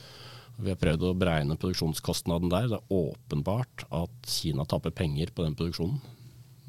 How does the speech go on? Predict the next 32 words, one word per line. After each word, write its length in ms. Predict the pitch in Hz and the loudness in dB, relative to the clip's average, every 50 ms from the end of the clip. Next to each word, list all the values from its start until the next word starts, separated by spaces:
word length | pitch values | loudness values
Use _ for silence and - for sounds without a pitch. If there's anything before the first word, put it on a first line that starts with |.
| 156 - - | -14 -8 -6
Det 300 | 135 127 120 110 113 123 | -4 -2 -2 -2 -2 -2
er 360 | 135 139 65 64 120 - 98 104 | -4 -4 -6 -6 -2 0 0 0
vel 80 | 117 127 | 0 0
kanskje 460 | 120 104 - - - - 101 104 98 | 0 0 0 0 0 0 0 0 0
slik 260 | 95 - 98 92 - - | 0 0 0 0 0 0
at 140 | 95 - | -4 0
Kina 460 | - 98 87 87 90 92 98 92 85 - - - - - - - - - - - | 2 2 2 2 2 2 0 -2 -4 -6 -10 -16 -20 -20 -20 -20 -20 -10 -4 -4
oppfatter 400 | 95 - - 95 87 - 95 98 90 | -2 -2 0 -2 -2 0 0 -2 -2
at 180 | - - - 98 92 | -4 -4 -6 -4 0
det 140 | 101 95 95 | 0 2 2
er 240 | 92 90 87 87 85 | 2 2 0 0 0
helt 200 | 90 87 85 - - | 0 0 0 0 0
greit 320 | 78 73 80 90 - - | 0 2 2 0 -2 -2
å 60 | 104 - | -4 0
tape 320 | - 90 73 - - 85 | 0 0 0 0 -2 -4
et 60 | - - | -2 0
par 140 | 82 80 82 | 0 2 2
millioner 320 | 80 80 87 82 82 85 | 2 2 2 2 2 2
dollar 480 | 78 78 73 69 71 76 82 85 85 - | 0 0 0 0 0 0 0 0 -2 -2
i 80 | - 87 | -2 -2
året, 380 | 82 76 71 71 71 85 92 92 87 - - - - - - - | 0 0 0 0 0 -2 -2 -2 -4 -10 -14 -20 -20 -14 -10 -8
eh, 240 | 92 87 87 90 90 | -6 -6 -4 -4 -4
men 440 | 90 82 85 82 78 80 82 85 90 - - - | -2 2 2 4 4 4 2 0 -2 -4 -6 -6
å 20 | - | -4
få 300 | - - 87 78 71 65 | 0 2 2 2 2 2
igjen 240 | 71 76 82 85 85 - | 0 0 0 0 -2 -2
kontroll 400 | - 90 - - 113 - - - - - - | -4 -4 -2 -2 -2 -2 -2 -4 -4 -8 -8
på 160 | - 82 80 80 80 - - - | -4 -2 -2 -2 -2 -4 -4 -2
verdikjeden 500 | 85 82 80 69 - - 76 73 85 87 | -2 0 0 0 0 -2 -2 -2 -2 -4
for 220 | - - 82 - - | -4 -4 -4 -2 0
all 140 | 76 76 | 0 0
belysning, 640 | 76 78 80 76 69 65 - - 80 82 87 90 - | 0 0 0 0 0 -2 -2 -2 -2 -2 -2 -4 -6